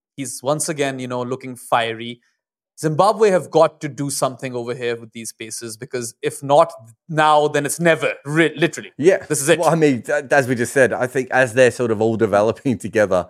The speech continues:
Speaker 2: um,
Speaker 1: Yeah.
Speaker 2: uh, you know, if those, if they do lose a couple of batters, that will be, that will be an issue. Look, he's, he's probably a player who is more suited to T twenty than one-day cricket.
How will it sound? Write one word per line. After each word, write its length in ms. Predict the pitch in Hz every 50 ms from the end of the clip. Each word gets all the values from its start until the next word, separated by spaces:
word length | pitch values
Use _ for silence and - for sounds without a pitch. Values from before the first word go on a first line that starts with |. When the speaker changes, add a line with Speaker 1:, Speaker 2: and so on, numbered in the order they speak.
| _ _ _ _ - 117 _ -
Speaker 2:
um, 640 | 104 101 95 95 92 92 92 90 90 92 95 - _ _ _ _ _ -
Speaker 1:
Yeah. 80 | 117 120
Speaker 2:
uh, 200 | 113 104 98 95 - _ _ _ _ -
you 160 | 127 117 117
know, 180 | 104 92 92 95 -
if 140 | 107 -
those, 220 | - 117 113 107 110 -
if 160 | 127 110 -
they 100 | - 110
do 140 | 101 113 113
lose 200 | 107 110 104 90
a 40 | 98
couple 220 | - 107 104 - 98
of 60 | 80
batters, 320 | 92 90 87 87 85 80 -
that 160 | 95 92 -
will 280 | 98 90 87 85 76 _ -
be, 440 | 92 90 87 85 85 85 82 80 - _
that 220 | - 95 85 107 101
will 120 | 101 101 85
be 100 | 98 92
an 80 | 92
issue. 240 | 90 82 - - 90
Look, 200 | 85 113 123 123
he's, 340 | - 135 127 120 107 - - _ _ _ _ _ _ _ _ _ _ _ _ _ _ _ - _ - - - -
he's 220 | - 160 156 -
probably 580 | - - - 156 160 175 170 151 135 139 139 135
a 80 | 131 120
player 420 | - - 127 120 120 120 117 113
who 480 | 113 117 107 101 101 101 101 98 95 - _ -
is 180 | 117 101 87
more 260 | 104 98 101 104 104 101
suited 400 | - - 110 104 87 101 92 _
to 100 | - 101
T 240 | 85 - - 98 95
twenty 340 | - - 95 95 95 98 98
than 200 | 92 92 90 92
one-day 300 | 90 90 92 90 92 92
cricket. 440 | - - 104 - 139 143 - _